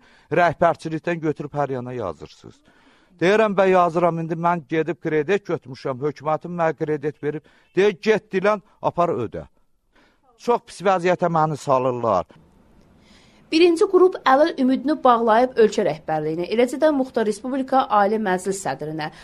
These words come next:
Speaker 2: Düşünür ki, şikayət məktublarını oxuyub rayondakı hadisələrə reaksiya verərlər. Məsələyə aydınlıq gətirmək üçün Sədrək rayon icra hakimiyyətində olduq. Bizimlə söhbətdə Məmməd Qasımovun tez-tez adını vurğuladığı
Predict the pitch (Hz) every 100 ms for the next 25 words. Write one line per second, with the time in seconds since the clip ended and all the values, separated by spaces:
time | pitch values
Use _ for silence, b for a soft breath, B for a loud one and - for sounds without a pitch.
0 | B 285 262 339 381 247 202 - 254 254
1 | 262 208 202 208 214 190 196 - 226 277
2 | 320 330 B B 247 247 240 233 226 214
3 | 202 196 196 226 233 294 320 - - 226
4 | 220 - 151 151 151 147 147 156 - b
5 | b 302 302 349 415 392 277 294 302 311
6 | 269 254 262 269 302 302 320 277 269 302
7 | 294 254 262 262 226 254 262 226 220 247
8 | 214 214 214 185 143 147 156 B B 285
9 | 302 370 320 285 - 262 262 262 262 247
10 | 240 254 269 269 233 233 269 190 180 185
11 | 277 262 220 202 196 233 208 196 202 190
12 | 185 196 294